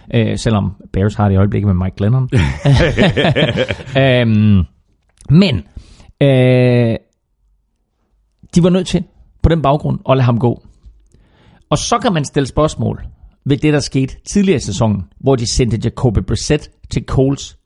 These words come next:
Speaker 1: for, øh, en, øh, tilfældig receiver,
Speaker 2: Mm.
Speaker 1: Philip Dorsett, øh, som jo på ingen måde har, har givet dem nogen værdi.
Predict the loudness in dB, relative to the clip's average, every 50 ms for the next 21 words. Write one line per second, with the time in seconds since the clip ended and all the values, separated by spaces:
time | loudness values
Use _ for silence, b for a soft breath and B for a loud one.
0 | _ _ _ _ _ _ _ _ _ _ -10 -4 0 2 2 2 0 -2 -6 _
1 | _ -4 -2 0 0 0 0 -2 -4 -6 -6 -4 -2 0 0 0 -2 -2 -6 _
2 | _ -10 -10 -8 -8 -10 -8 -8 -6 -4 -4 -4 -4 -4 -6 -8 -8 -6 -4 -4
3 | -4 -2 -4 -4 -2 -2 -2 -2 -2 -6 -8 -12 b b b -4 -2 -2 -2 -2
4 | -2 -4 -4 -4 -6 -8 -8 -10 -14 -20 _ _ B B B B B B B B
5 | B -2 -2 0 -2 -4 -6 -8 -10 -10 -4 -2 0 0 2 2 2 2 2 4
6 | 4 4 4 2 2 0 -4 -10 -16 -14 -8 -4 -2 -2 -2 -2 -4 -4 -4 -4
7 | -4 -4 -4 -4 -4 -4 -4 -2 -2 -2 -2 -2 -4 -6 -10